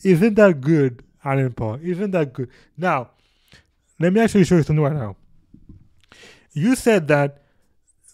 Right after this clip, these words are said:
the Old, the New Testament people never mention about the Sabbath, right? This right here,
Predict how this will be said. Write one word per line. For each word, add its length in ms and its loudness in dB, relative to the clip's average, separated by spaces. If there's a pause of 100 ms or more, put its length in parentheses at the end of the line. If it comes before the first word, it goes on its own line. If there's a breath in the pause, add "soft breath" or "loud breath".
the 240 2 (100)
Old, 360 4
the 140 4
New 140 4
Testament 460 2 (360)
people 320 2
never 240 0
mention 420 4 (480)
about 300 4
the 100 4
Sabbath, 360 -2
right? 200 0 (840)
This 400 -6
right 220 2
here, 300 0